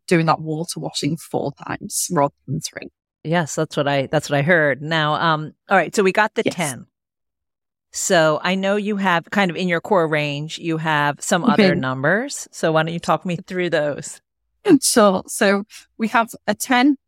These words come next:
Speaker 1: uh, which is the original ten, which we've spoken about. We also have the Smoky ten, we have the twelve, and we have the Smoky twelve as well. We can, would you like me to go through kind of the casks and all of those?
Speaker 2: So you say you have the Smoky. Do you just add a little bit more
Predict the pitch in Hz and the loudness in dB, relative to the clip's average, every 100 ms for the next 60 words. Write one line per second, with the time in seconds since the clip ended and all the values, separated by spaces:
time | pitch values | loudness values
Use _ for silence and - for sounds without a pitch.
0 | - 185 175 135 190 - 165 165 170 - | 0 2 2 -4 -6 -2 -2 0 -4 -4
1 | 175 - 170 165 170 - 175 - - 160 | -8 -4 -4 -4 -6 -6 -6 -6 -4 -4
2 | 175 - 147 135 123 - - _ _ _ | -4 -6 0 0 0 -6 -20 _ _ _
3 | - 180 190 - 180 180 - 165 - 165 | 0 2 2 0 0 -2 -2 -6 0 0
4 | 175 - - 240 285 - _ _ _ _ | 0 -4 0 0 0 -6 _ _ _ _
5 | _ _ _ - 180 175 170 - 151 - | _ _ _ -6 -4 0 -2 -2 -8 2
6 | 220 220 214 214 - 175 170 175 - 175 | 4 4 -2 -6 -4 -2 -2 -6 -6 -8
7 | - - 156 - - - - 170 - - | -6 -2 -2 -4 -12 -4 -4 -4 -12 -4
8 | 147 - - _ _ _ _ _ 185 185 | -2 -2 -8 _ _ _ _ _ -2 -2
9 | - 175 135 _ 185 185 190 190 - - | 0 0 -2 _ -2 2 2 0 0 -2
10 | - 202 190 190 - - 180 175 180 - | 0 0 0 -2 -10 -2 -2 0 -6 -2
11 | 208 - - - - 185 185 185 190 185 | -2 -2 -6 -4 -2 0 0 -4 -2 0
12 | 190 202 - - - _ _ _ _ _ | 0 0 -4 -8 -12 _ _ _ _ _
13 | - - 269 233 233 277 269 269 214 233 | -8 2 2 2 2 2 4 0 -2 -4
14 | 233 226 208 156 143 220 208 220 - 175 | 0 0 2 -2 0 0 2 2 2 2
15 | 180 175 175 175 - 185 | 2 0 0 -2 0 -2